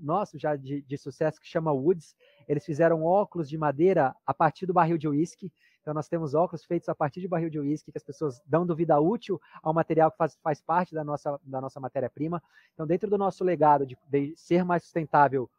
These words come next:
do grão ao copo, a gente, eu falei aqui alguns pontos, a gente passou pelo barril, falou do copo, onde a gente vai construindo esses cases também junto com diversos parceiros. O importante é reconhecer que é muito difícil a gente fazer tudo sozinho.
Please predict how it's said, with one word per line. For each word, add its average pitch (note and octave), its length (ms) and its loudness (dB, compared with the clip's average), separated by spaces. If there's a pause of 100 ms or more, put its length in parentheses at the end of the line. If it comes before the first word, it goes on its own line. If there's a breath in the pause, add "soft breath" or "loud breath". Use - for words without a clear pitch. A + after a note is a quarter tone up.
(180)
do C#3+ 100 -4
grão D#3+ 280 4
ao C#3+ 120 6
copo, E3+ 480 0 (240 soft breath)
a B2+ 100 0
gente, D#3 300 -4 (140)
eu D#3 120 -10
falei D#3+ 220 4
aqui F3+ 160 2
alguns D#3+ 260 0
pontos, F3+ 300 2
a D3+ 40 -6
gente - 100 -12
passou D3+ 200 -2
pelo E3 140 -4
barril, D3 340 2
falou D#3 220 0
do D#3 100 -2
copo, E3+ 460 0 (240 soft breath)
onde D#3 160 -6
a - 20 -6
gente D#3+ 220 -10
vai D#3 160 4
construindo D#3+ 720 -6 (280)
esses D3 280 2
cases D3 280 2
também D#3 240 -2
junto F#3+ 180 -4
com A3 80 -8
diversos F#3 340 2
parceiros. E3 520 0 (220 soft breath)
O D3 40 -10
importante E3 500 0
é F3+ 40 2
reconhecer E3+ 540 0
que - 100 -2
é - 20 4
muito F#3 140 -4
difícil G3 240 -12
a - 20 -6
gente F#3 100 -12
fazer F#3 140 -2
tudo F3 160 -12
sozinho. C#3+ 460 -4